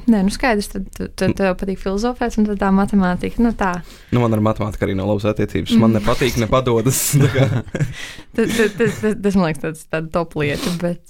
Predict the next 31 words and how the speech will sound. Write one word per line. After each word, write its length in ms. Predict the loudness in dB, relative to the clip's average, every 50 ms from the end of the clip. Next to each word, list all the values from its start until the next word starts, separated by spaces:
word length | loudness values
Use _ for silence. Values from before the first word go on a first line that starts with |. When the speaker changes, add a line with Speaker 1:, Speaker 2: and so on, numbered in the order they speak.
| -4
Speaker 1:
ā, 220 | -4 -4 -2 0 0
nu. 140 | 2 4 4
Speaker 2:
Bet 80 | 4 4
jā, 140 | 2 2 2
nu, 80 | 2 2
matemātika 560 | 2 2 2 2 2 2 2 0 -2 -4 -2
mums 240 | -2 0 0 -2 -2
seko 480 | -6 -8 -4 0 0 0 0 0 0
līdzi 320 | 0 2 2 0 0 -2 0
lielākoties 600 | 0 2 2 2 2 0 0 0 -2 -2 -4 -4 -2
gan 160 | 0 0 2
arī 140 | 2 2 2
universitātē, 640 | 2 2 0 0 -2 -2 -2 -2 -2 0 -2 0 0
gan 160 | 0 0 2
arī 80 | 0 0
skolā, 380 | 0 2 2 4 4 4 2 2
visur. 380 | 0 -4 -4 -2 -2 -4 -4 -6 -10 -20 _ _ _ _ -8
Speaker 1:
Dzīvē 340 | -8 -6 -6 -8 -8 -8 -10
arī. 140 | -10 -12 -12 -10 _ -2
Speaker 2:
Dzīvē 460 | 0 2 4 4 4 4 4 4 2 2
arī 220 | 2 2 2 0 0 0
diezgan 320 | 0 -2 0 0 0 0 2
ļoti, 300 | 2 2 2 0 -2 -2
bet 220 | -2 -2 -2 -2 -2
tad 140 | -2 0 0
varbūt 240 | 0 0 0 0 0
pastāst, 380 | 0 0 0 -2 -4 -4 -2 0
kādas 300 | 0 0 0 0 -2 -2
ir 80 | -4 -2
tās 240 | 0 0 0 2 2
atšķirības, 680 | 0 0 0 -2 -4 -4 -2 -2 -2 -2 -4 -4 -6